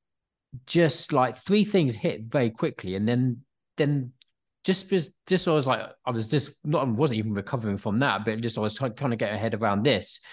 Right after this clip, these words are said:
Then I was obviously accused of a crime which I hadn't done. And then I was embroiled in a, in, in, in kind of a legal,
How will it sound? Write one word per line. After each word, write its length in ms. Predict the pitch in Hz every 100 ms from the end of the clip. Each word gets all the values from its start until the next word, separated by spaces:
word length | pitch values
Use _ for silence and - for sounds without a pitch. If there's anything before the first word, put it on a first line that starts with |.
| - - _
Then 220 | 123 160 156
I 40 |
was 140 | 131
obviously 320 | 117 110 - 113
accused 800 | 110 - 117 110 101 - - - _ _ -
of 140 | 113
a 60 | 104
crime 280 | - 107 101
which 140 | 95
I 60 | 95
hadn't 500 | - 151 139 90 -
done. 440 | 123 87 85 92 - - _ - _ _ _ _ _
And 560 | 110 113 117 117 113 107 -
then 160 | 139
I 20 | 131
was 240 | 110 - - -
embroiled 460 | 147 117 120 113 113
in 80 | 113
a, 80 | 117
in, 140 | 120 117
in, 180 | 117 110
in 120 | 120
kind 220 | - 120
of 60 | 117
a 80 | 113
legal, 540 | 135 180 151 87 82